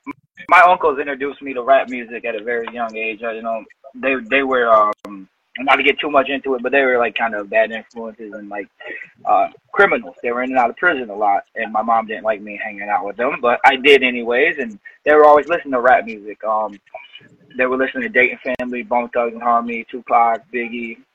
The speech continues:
shit like that, you know what I mean? And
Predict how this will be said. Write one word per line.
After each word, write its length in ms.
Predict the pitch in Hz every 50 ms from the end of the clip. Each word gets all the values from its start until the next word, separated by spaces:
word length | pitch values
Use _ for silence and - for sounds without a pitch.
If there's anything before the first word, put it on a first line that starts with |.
| - -
shit 180 | - 139 117 -
like 200 | 110 110 107 - _
that, 200 | - - - - - -
you 100 | 113 117
know 100 | 117 117
what 160 | 117 110 113
I 40 | 110
mean? 300 | 117 123 123 120 120 - _ _ _ _ _ _ _ _ _ _ _
And 480 | - 135 135 135 135 131 127 123 120 120